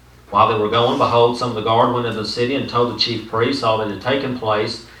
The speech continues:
And when they had assembled with the elders and taken counsel, they gave a sufficient sum of money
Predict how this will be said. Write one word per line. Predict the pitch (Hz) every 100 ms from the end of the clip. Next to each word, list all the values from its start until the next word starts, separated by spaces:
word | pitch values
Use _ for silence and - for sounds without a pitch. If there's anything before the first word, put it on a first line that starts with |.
| -
And | 104
when | 104
they | 110
had | 110
assembled | 104 - 147 147 120
with | 110
the | 113
elders | 110 110 117 113
and | 107 101
taken | 135 139 139 120
counsel, | 117 110 107
they | 110 107
gave | 113 107
a | 104
sufficient | - 104 139 139 123
sum | 120 135 143
of | 131
money | 113 107 104